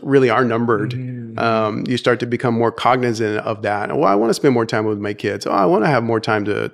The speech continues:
Speaker 1: to travel or to do the things
Speaker 2: Yeah,
Speaker 1: that I
Speaker 2: yeah.
Speaker 1: want," right? Not to have to go to work. Um, and I enjoy my work, so I still do it.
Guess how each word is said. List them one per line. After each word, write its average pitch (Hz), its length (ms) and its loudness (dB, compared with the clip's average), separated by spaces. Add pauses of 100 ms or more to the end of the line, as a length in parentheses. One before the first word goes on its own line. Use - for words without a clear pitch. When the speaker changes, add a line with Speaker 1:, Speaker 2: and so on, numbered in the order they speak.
Speaker 1:
to 104 260 -4
travel 110 360 -2
or 110 180 -2
to 131 200 -6
do 185 140 4
the 185 100 6
things 139 220 4
Speaker 2:
Yeah, 120 80 2
Speaker 1:
that 104 140 4
I - 20 -4
Speaker 2:
yeah. 120 140 4
Speaker 1:
want," 101 340 -2
right? 107 300 -2
Not 120 160 -2
to 120 80 -4
have 113 140 -6
to 113 80 -10
go 113 120 -2
to 110 60 -2
work. 110 420 -4 (320)
Um, 110 500 0 (220)
and 143 100 2
I 143 100 4
enjoy 139 280 4
my 98 120 -4
work, 120 320 -6 (200)
so 123 140 0
I 113 40 2
still 131 200 2
do 147 120 4
it. - 220 0